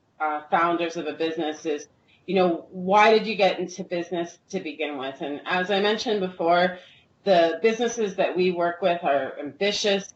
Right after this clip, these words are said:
and they have huge growth plans, but at the core, it's about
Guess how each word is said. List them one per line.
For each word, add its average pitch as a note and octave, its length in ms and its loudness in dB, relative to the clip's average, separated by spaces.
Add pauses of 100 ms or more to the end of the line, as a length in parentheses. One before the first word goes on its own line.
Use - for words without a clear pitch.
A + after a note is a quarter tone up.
(140)
and D3 180 2
they D3 60 -2
have D3 300 0
huge A3+ 540 -2
growth E3+ 360 2
plans, D3 440 2 (480)
but G#3 120 4
at F#3+ 200 4
the G#3 80 -2
core, A3+ 720 2
it's F3+ 220 -6
about F3+ 760 0